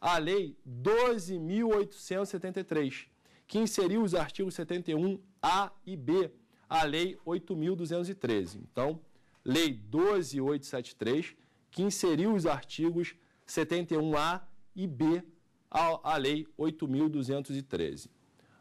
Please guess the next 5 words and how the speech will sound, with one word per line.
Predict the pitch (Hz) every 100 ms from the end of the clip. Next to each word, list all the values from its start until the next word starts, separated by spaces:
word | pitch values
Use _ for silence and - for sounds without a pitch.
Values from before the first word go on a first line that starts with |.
| -
Antigamente, | 254 262 220 160 185 185 - 180
o |
homem | 156 185 180 151
era | 160 170 156
marginalizado | 139 160 202 202 180 139 156 147 147 139 110 107 117 127 123 101